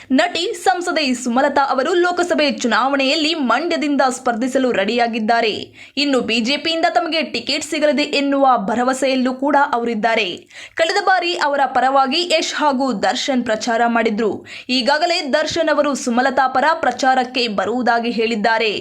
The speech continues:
ಇನ್ನು ಯಶ್ ಬಗ್ಗೆ ಇಷ್ಟು ದಿನ ಸ್ಪಷ್ಟನೆ ಸಿಕ್ಕಿರಲಿಲ್ಲ. ಈ ಕುರಿತು ಸುಮಲತಾ ಮಾತನಾಡಿದ್ದಾರೆ ನೋಡಿ. ಯಶ್ ನಿಲುವು ಏನಿರಬಹುದು ಎಂಬುದನ್ನ ಅವರು ವಿವರಿಸಿದ್ದಾರೆ.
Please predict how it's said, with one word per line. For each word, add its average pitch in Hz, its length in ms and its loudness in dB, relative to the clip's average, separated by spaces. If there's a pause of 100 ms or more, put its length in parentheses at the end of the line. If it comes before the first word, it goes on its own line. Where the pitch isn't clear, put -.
(400)
ಇನ್ನು 311 300 0
ಯಶ್ 214 300 -2
ಬಗ್ಗೆ 277 240 0
ಇಷ್ಟು 320 420 -2
ದಿನ 285 200 2
ಸ್ಪಷ್ಟನೆ 247 600 -2
ಸಿಕ್ಕಿರಲಿಲ್ಲ. 240 640 0 (480)
ಈ 262 120 -2
ಕುರಿತು 302 400 -2
ಸುಮಲತಾ 277 560 0
ಮಾತನಾಡಿದ್ದಾರೆ 226 920 0
ನೋಡಿ. 226 500 -2 (220)
ಯಶ್ 262 300 -2
ನಿಲುವು 262 320 0
ಏನಿರಬಹುದು 277 760 0
ಎಂಬುದನ್ನ 277 580 0 (140)
ಅವರು 254 220 0
ವಿವರಿಸಿದ್ದಾರೆ. 220 1120 -2